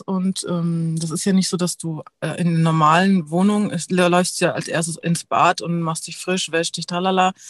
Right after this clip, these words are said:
Das machst du zwar hier auch, aber du hast, ich habe ja in meinem Bus kein Bad. <laughs> Ich habe ja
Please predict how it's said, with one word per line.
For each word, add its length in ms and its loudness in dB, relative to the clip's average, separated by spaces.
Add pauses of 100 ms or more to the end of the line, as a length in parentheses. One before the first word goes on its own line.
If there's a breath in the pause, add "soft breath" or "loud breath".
(300 loud breath)
Das 240 -2
machst 260 4
du 60 -2
zwar 280 4
hier 200 2
auch, 180 4
aber 100 -4
du 120 0
hast, 280 -4
ich 160 -6
habe 140 -4
ja 100 2
in 120 2
meinem 240 4
Bus 180 -2
kein 220 0
Bad. 400 2
<laughs> 580 -6
Ich 320 -6
habe 180 2
ja 100 -2